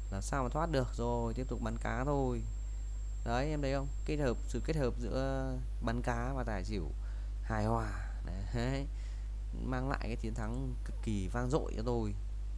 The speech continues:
Ok, double kill anh em ạ. Double kill. Rồi, đây là lãi bốn củ nhá. Lãi bốn củ anh em nhá. Tầm này là đánh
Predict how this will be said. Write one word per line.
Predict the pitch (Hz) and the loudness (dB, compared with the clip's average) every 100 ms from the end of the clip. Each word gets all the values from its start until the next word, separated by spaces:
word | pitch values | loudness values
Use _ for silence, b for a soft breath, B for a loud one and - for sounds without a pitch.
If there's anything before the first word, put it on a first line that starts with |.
| - | -2
Ok, | 120 120 135 135 143 | -2 0 0 2 2
double | 156 135 123 | 2 0 2
kill | 147 147 139 | 2 4 2
anh | 139 | 0
em | 139 | 0
ạ. | 143 - - - B B B B - - | 0 -2 -4 -4 B B B B -2 -2
Double | 151 139 135 | 0 0 2
kill. | 156 147 131 - - - | 4 4 4 2 2 -2
Rồi, | - 147 143 143 | 2 4 4 2
đây | 143 147 | 0 0
là | |
lãi | 147 147 160 | 0 0 0
bốn | 147 156 | 2 2
củ | 165 127 104 | 2 2 2
nhá. | 143 175 165 135 107 - - B B B - - | 2 2 2 0 0 -2 -4 B B B -2 -2
Lãi | 139 135 | -2 0
bốn | 131 | 0
củ | 151 139 98 | 0 2 2
anh | 107 | 2
em | 131 | 2
nhá. | 151 135 113 - - - - - - | 2 2 0 -2 -4 -4 -4 -4 -2
Tầm | 107 110 | -2 -2
này | 107 | 0
là | 104 | 0
đánh | 104 123 131 131 | 0 0 0 0